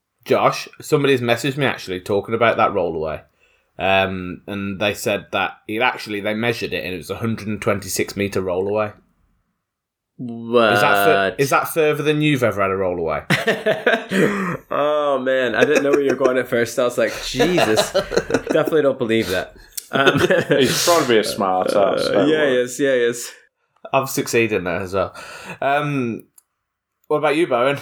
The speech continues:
Speaker 1: What, what, you, have, you, you're the only one who's really played. Oh no, I, I played some disc golf actually.
Speaker 2: I played some disc golf.
Speaker 3: Yeah, you
Speaker 2: I didn't
Speaker 3: played.
Speaker 2: play. I didn't play the Masters,
Speaker 3: You,
Speaker 2: by the
Speaker 3: you
Speaker 2: way.
Speaker 3: went to fairways, didn't you?
Speaker 2: I went to fairways and, uh, didn't.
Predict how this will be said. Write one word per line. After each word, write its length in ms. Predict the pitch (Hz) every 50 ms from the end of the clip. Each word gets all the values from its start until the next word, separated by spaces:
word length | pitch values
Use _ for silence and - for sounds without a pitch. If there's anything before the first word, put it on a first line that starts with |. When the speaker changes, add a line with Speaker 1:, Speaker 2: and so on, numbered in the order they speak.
| - - - - -
Speaker 1:
What, 240 | 123 131 120 -
what, 300 | - 139 139 131 - -
you, 160 | - 156 160 139
have, 180 | 135 135 135
you, 260 | 131 131 139 156 175 170
you're 300 | - 156 143 175 202 208
the 100 | 165 143
only 140 | 123 113 117
one 120 | 110 110
who's 180 | 113 120 117 113
really 200 | 123 127 123 120
played. 420 | 120 - 123 120 123 127 123 120 - - _ _ _ -
Oh 100 | 175 190
no, 180 | 208 214 208 208
I, 280 | 220 220 214 - 190
I 40 | 196
played 240 | 190 151 117 101 -
some 120 | - 92
disc 160 | 87 85 - -
golf 160 | 90 85 -
actually. 380 | - - - - - 78 82 -
Speaker 2:
I 160 | - 147 160 190
played 240 | - 160 131 120
some 120 | - 107 101
disc 200 | 104 104 - -
golf. 320 | 110 107 113 131 - - _ _ _
Speaker 3:
Yeah, 240 | _ 131 156 202 240
you 160 | 269 254 262 269
Speaker 2:
I 60 | 285
didn't 240 | - 262 214 165 -
Speaker 3:
played. 220 | 165 170 165 - -
Speaker 2:
play. 20 |
I 120 | - 160
didn't 260 | 156 190 190 180 170 -
play 160 | 175 170 160
the 100 | 139 131
Masters, 680 | 123 120 127 127 - - 110 101 98 - - - - _ _ _ _
Speaker 3:
You, 100 | 156 -
Speaker 2:
by 80 | 104 95
the 80 | 101
Speaker 3:
you 60 | 101
Speaker 2:
way. 120 | - 196 208
Speaker 3:
went 200 | 214 202 - -
to 100 | - -
fairways, 680 | - - 139 143 151 170 180 190 190 185 175 175 -
didn't 280 | - 180 160 170 190 -
you? 140 | 196 175 143 - _ _ _ _ _ _ _ _ _ _ _ _ -
Speaker 2:
I 40 | 117
went 120 | 131 131
to 60 | 131
fairways 520 | - - 139 131 127 127 123 120 117 117 -
and, 400 | - 123 120 123 123 120 117 110
uh, 340 | 107 107 101 98 98 98 - -
didn't. 340 | - 117 110 107 104 95 95